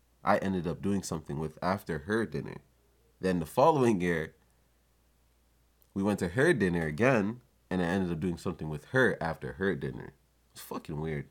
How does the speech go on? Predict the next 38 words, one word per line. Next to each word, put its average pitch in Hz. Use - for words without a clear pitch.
how 78
that 73
shit -
happens, -
you -
know? 95
And 120
they're, 104
they 113
were 107
close 87
friends. -
They're 80
not 78
friends 76
anymore. 57
Shit -
happens. -
And 76
it 85
wasn't 120
because 117
of 107
me. 82
Don't 98
think 104
it 98
was 92
because 90
of 85
me, 67
man. 64
I'm 82
not 87
a 78
piece -
of -
shit. -